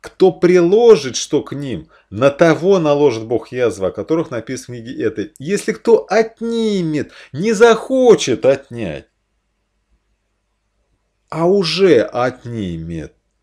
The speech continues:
То есть человек этот будет, будет воспитуемый от Господа, но после своего злодеяния.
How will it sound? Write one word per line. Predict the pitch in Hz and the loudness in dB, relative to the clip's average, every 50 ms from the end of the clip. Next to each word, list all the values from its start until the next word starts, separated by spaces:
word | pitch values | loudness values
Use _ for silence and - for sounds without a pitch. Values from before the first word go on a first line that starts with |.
| _ _ _ _ _ _ _ | _ _ _ _ _ _ _
То | - 151 | -4 -2
есть | 147 - - _ _ | -2 -2 -4 _ _
человек | - - 156 151 151 160 160 160 170 214 233 220 220 - | -10 0 2 4 4 4 4 2 2 2 2 0 2 2
этот | 147 110 - 120 113 110 | -2 0 0 -2 -4 -4
будет, | 117 127 127 110 95 80 82 76 - _ _ _ _ _ _ _ _ _ _ _ | -6 -8 -6 -6 -4 -4 -6 -10 -10 _ _ _ _ _ _ _ _ _ _ _
будет | 92 110 170 233 220 165 113 95 85 - | -16 -8 -4 -2 0 0 0 -2 -6 -4
воспитуемый | 95 107 117 - - - 131 117 - - 104 98 92 92 95 101 | -2 -2 -2 -2 -4 -10 -10 -10 -10 -8 -8 -8 -8 -8 -10 -12
от | - - 120 123 120 120 | -10 -8 -8 -8 -8 -8
Господа, | 110 110 101 - - _ - 98 87 82 95 95 | -6 -6 -6 -6 -6 _ -14 -16 -14 -12 -12 -12
но | 101 143 170 190 180 127 95 76 - - _ _ _ _ _ - | -8 -6 -2 -2 0 0 -2 -4 -6 -10 _ _ _ _ _ -6
после | 170 202 233 247 - - - 113 | -2 2 2 2 0 -2 -6 -8
своего | 95 - - 110 107 110 104 101 123 160 170 147 | -8 -8 -6 -4 -2 -2 -2 -2 -2 -4 -4 -4
злодеяния. | 151 170 170 156 175 196 185 175 180 156 131 104 92 85 80 76 - - | -4 -6 -6 -6 -6 -10 -6 -4 -4 -4 -4 -4 -8 -10 -12 -14 -18 -20